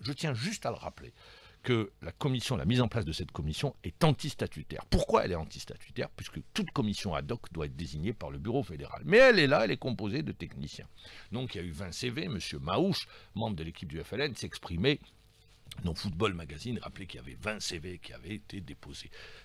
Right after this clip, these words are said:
Si vous avez bonne mémoire, puisque vous êtes jeune et vous avez en principe de la mémoire, sur les ondes de la chaîne trois, j'ai annoncé que Ke-, Ke-, Queiroz, Carlos Queiroz, serait l'un des favoris pour, euh, remplacer Jamel Belmadi à la tête de l'équipe nationale.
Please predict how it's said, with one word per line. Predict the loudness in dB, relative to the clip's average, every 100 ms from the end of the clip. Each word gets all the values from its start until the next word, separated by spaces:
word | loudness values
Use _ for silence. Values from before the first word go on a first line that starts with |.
| -10
Si | -6 -4 -4
vous | -6 -6
avez | -6 -6
bonne | -4 -4
mémoire, | 0 6 8 8 4 -6
puisque | -14 -12
vous | -10 -10
êtes | -10 2
jeune | 6 8 6
et | 0 -6
vous | -6
avez | -4
en | -4
principe | -6 -6 -10 -10
de |
la | -8
mémoire, | -4 0 2 0 -2 -12 -20 -20 -20
sur | -14 -8 -6
les | -6 -4
ondes | -2 -4
de | -6
la | -10
chaîne | -10 -8
trois, | -4 -4
j'ai | -4
annoncé | -8 -10 -10 -4 -4
que | -4 -12 -8
Ke-, | -8 -8 -12 -16
Ke-, | -14 -14 -16 -18 -8
Queiroz, | -2 6 6 6 0 -6
Carlos | -8 -8 -12 -12
Queiroz, | -4 -2 -4 -10 -20 -20 -20
serait | -14 -8 -4 -4
l'un | -2 -2 -4
des | -8 -12 -12
favoris | -6 -6 -4 -6 -8
pour, | -6 -6 -6
euh, | -12 -14 -20 -18
remplacer | -10 -8 -6 -6 -4 -4
Jamel | -4 -4 -4
Belmadi | -4 -2 -2 -2 -4
à |
la | -6
tête | -6 -6
de | -6
l'équipe | -10 -10 -10 -8
nationale. | -6 -2 2 4 2